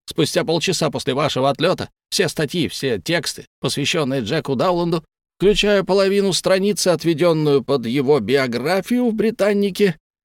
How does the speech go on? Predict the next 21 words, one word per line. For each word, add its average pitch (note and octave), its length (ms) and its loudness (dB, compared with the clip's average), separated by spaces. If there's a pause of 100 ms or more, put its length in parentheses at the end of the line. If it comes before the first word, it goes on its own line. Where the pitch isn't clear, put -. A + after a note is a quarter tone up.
(120)
исчезли, G3+ 680 2
как F#3+ 240 -2
не G3+ 140 2
бывало». F#3+ 520 4 (600)
Слейд B2 580 0
молча B2 560 0
повесил G#2+ 540 0
голову, G2+ 440 2
опустил E2+ 440 -4
взгляд E2+ 400 -4
к - 100 -20
полу. C2 340 -8 (880)
«Тогда D3+ 360 0
я B3 200 4
решил A#3+ 460 2
вникнуть G3+ 440 2
в F3 60 -2
дело D#3+ 340 2
серьёзнее», — C#3+ 760 2 (160)
продолжил G#2+ 460 0
Мэнвилл, A2 440 2